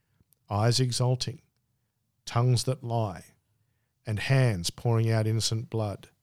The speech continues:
Hearts planning evil schemes, feet hastening to run to what is evil,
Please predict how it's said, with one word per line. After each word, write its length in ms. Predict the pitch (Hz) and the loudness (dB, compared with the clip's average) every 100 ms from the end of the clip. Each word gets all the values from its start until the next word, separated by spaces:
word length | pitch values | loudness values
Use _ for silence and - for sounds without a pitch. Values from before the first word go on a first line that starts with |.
| _ _ _ _ _ _ _ _ | _ _ _ _ _ _ _ _
Hearts 640 | - 143 139 98 - - - - | 0 4 4 2 -4 -8 -8 -6
planning 400 | - 131 123 123 | 2 4 4 4
evil 300 | 127 120 120 | 2 2 0
schemes, 720 | - - 127 113 127 - - - _ _ _ _ _ | 0 0 0 -2 -8 -10 -12 -14 _ _ _ _ _
feet 460 | - 156 - - - _ _ - | 0 0 0 -6 -20 _ _ -2
hastening 640 | 147 143 - 123 117 104 | 2 4 4 2 2 0
to 120 | 95 110 | -4 0
run 320 | 120 127 120 | 2 4 2
to 120 | 113 | 0
what 160 | 110 113 | -2 0
is 120 | 107 | 0
evil, 360 | 117 107 90 | 0 -2 -6